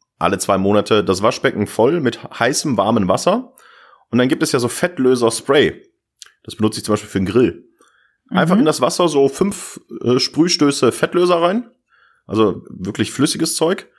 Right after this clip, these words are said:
Speaker 1: Und dann das Wasser mit einmal runterflutschen lassen. Also einmal den Stöpsel ziehen und dann knallt das durch die Rohre. Es ergibt ganz viel Schaum und das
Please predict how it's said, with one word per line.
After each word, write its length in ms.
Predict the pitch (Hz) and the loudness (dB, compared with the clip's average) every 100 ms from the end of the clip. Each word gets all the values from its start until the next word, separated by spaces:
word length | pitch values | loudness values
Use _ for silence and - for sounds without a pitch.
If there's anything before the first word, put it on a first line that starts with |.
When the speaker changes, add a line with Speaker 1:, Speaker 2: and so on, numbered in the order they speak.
| _ _ - | _ _ -4
Speaker 1:
Und 180 | 107 131 | 0 2
dann 100 | 165 | 2
das 140 | - | 0
Wasser 240 | 139 - | 0 2
mit 80 | 120 | 0
einmal 220 | - 139 117 | 2 2 4
runterflutschen 800 | 123 123 82 - 101 101 - 80 | 2 2 0 -2 -2 -2 -2 0
lassen. 220 | 82 82 | 0 0
Also 160 | 80 95 | 0 2
einmal 140 | 110 | 2
den 100 | 98 | 0
Stöpsel 320 | - - 156 | -2 -2 -2
ziehen 380 | 151 170 208 - - - - | -2 -2 -4 -6 -14 -20 -6
und 60 | |
dann 100 | 95 | -4
knallt 320 | - 120 117 165 | -2 0 0 0
das 140 | 156 | 0
durch 140 | 143 | -2
die 100 | - | 0
Rohre. 440 | 95 101 139 185 180 | 2 4 4 0 -2
Es 120 | - | -4
ergibt 260 | - 127 - | -4 -4 -2
ganz 200 | 120 160 | -2 -2
viel 160 | - 104 | 0 0
Schaum 520 | - 120 190 226 - - | 0 0 0 -4 -10 -12
und 140 | - 123 | -4 -2
das 360 | - - - | 0 -2 -8